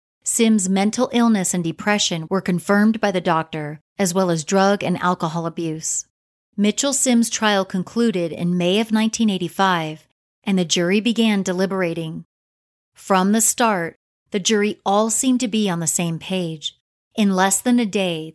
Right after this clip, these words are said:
the jury was ready to render their verdict. Mitchell Sims was found guilty of first-degree murder and lying in wait for John Harrigan, as well as two counts of robbery and attempted murder for Corey Spiroff and Edmund Sycam.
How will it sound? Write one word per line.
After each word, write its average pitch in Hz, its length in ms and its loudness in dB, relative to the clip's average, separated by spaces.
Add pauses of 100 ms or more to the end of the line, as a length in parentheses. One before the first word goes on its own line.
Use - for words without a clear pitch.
(140)
the 208 80 2
jury 196 340 4
was 220 220 0
ready 233 320 2
to 180 160 -8
render 180 320 0
their 165 140 -2
verdict. 170 540 -2 (720)
Mitchell 214 380 2
Sims 196 480 0
was 185 140 -2
found 180 360 -2
guilty 196 640 -2
of - 140 -10
first-degree 233 680 0
murder 175 480 0
and 160 240 -6
lying 175 340 2
in 220 160 4
wait 226 320 0
for 185 140 -6
John 170 280 -2
Harrigan, 165 640 -2 (440)
as 190 200 0
well 196 180 2
as 185 120 -2
two 240 340 -2
counts 233 400 0
of 185 160 -4
robbery 190 600 0
and 170 140 -4
attempted 233 500 0
murder 156 440 -4 (340)
for 185 140 -4
Corey 190 340 0
Spiroff 220 720 2
and 180 180 -4
Edmund 170 360 -4
Sycam. 165 760 -4